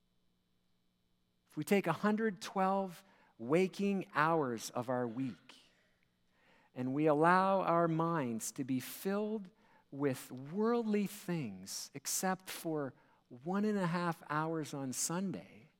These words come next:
of course, it would be a bit astonishing, don't you think,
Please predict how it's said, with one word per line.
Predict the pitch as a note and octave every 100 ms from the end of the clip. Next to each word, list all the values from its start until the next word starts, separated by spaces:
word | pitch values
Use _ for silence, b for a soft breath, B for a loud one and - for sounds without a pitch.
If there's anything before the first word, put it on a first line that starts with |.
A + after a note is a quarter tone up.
| -
of | - -
course, | - - C#4+ B3 C#3 - - - - _ _ _ _ _ _ _ _ _ _ _
it | D3+
would | D#3 D3+
be | D#3+
a | D#3
bit | D#3
astonishing, | C#3 - - D#3 E3 D#3+ F#3 F#3+
don't | D3+ C3+ B2+
you |
think, | - - D#3 F3 F3+